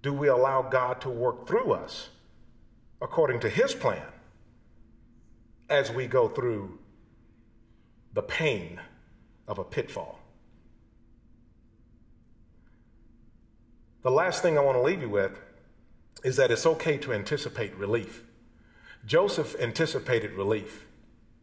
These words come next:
in prison. And we see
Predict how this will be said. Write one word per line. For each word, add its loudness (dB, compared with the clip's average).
in -10
prison. -2
And -2
we -4
see 2